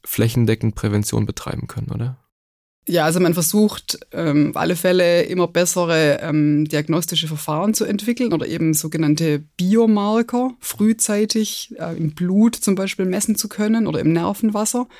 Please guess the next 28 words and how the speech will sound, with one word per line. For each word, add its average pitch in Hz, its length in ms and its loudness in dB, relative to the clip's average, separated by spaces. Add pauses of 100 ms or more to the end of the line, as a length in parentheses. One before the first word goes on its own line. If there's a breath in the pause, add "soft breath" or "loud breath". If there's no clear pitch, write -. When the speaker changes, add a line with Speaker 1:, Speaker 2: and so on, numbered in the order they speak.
(800 loud breath)
Speaker 2:
Also 156 160 -4
diese 165 160 2
molekularen 165 520 0
Veränderungen, 180 720 0
die 156 220 2
schon 156 200 0
zehn 160 200 2
bis 160 100 -2
zwanzig 156 300 0
Jahre 160 240 -2
vorher 165 320 -2
anfangen, 226 640 4 (720 loud breath)
in 170 460 2 (260)
Patienten 165 440 0
zum 156 120 -4
Beispiel 165 180 -4
mit 175 140 0
einer 165 100 2
genetischen 170 460 0
Mutation, 180 560 2
dieselben 175 360 0
Veränderungen 175 520 2
findet 165 300 -2
man 165 120 2
auch 151 140 0
in 170 80 2
diesen 156 180 -2
sporadischen 139 880 -6